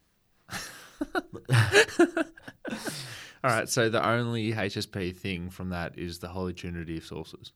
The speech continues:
Speaker 1: Yeah, it's, it's a stylized
Speaker 2: Uh,
Speaker 1: take on a H S P.
Speaker 2: So if I just made, like, eggs on toast and <laughs> put three, those three sauces on it.
Speaker 1: It was lamb and chips, bro.
Speaker 2: Yeah, okay.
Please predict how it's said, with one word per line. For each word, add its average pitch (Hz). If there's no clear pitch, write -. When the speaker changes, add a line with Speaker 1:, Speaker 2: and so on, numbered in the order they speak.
Speaker 1:
Yeah, 165
it's, 220
it's -
a -
stylized 139
Speaker 2:
Uh, 120
Speaker 1:
take 113
on 110
a 110
H 90
S 92
P. 120
Speaker 2:
So 131
if 113
I 113
just 107
made, 90
like, 92
eggs 92
on 90
toast 85
and 90
<laughs> -
put 101
three, 95
those -
three 101
sauces 92
on 82
it. 85
Speaker 1:
It 220
was 269
lamb 180
and 156
chips, 339
bro. 87
Speaker 2:
Yeah, 87
okay. -